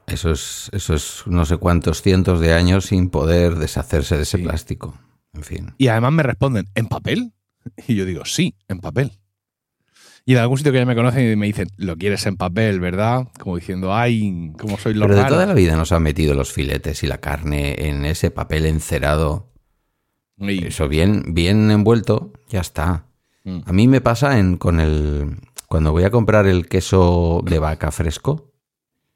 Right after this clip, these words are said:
Speaker 1: que aquí se vende mucho, yo no sé si lo coméis mucho en Murcia, pero aquí se come, se vende mucho.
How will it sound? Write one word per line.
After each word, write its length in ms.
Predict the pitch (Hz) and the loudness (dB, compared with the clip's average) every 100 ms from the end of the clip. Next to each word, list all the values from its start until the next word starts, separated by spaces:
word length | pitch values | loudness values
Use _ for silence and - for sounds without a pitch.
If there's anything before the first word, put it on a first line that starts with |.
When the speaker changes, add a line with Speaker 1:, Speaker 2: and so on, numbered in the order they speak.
| _ _ | _ _
Speaker 1:
que 80 | 87 | -8
aquí 180 | - 87 | -4 -2
se 140 | - | 0
vende 200 | 82 82 | 2 2
mucho, 280 | 80 92 110 | 2 2 2
yo 120 | 87 | 2
no 80 | 82 | 2
sé 120 | 90 | 0
si 100 | 87 | 0
lo 100 | 87 | 0
coméis 300 | 78 82 78 | 2 0 0
mucho 220 | 80 76 | 0 -2
en 60 | 78 | 0
Murcia, 280 | 82 85 95 | -2 0 0
pero 120 | 78 | 0
aquí 140 | 73 80 | -4 -6
se 120 | 90 | -6
come, 220 | 98 - | -6 -6
se 120 | - | -4
vende 200 | 85 80 | -2 0
mucho. 440 | 76 104 - 101 | 0 -2 -4 -4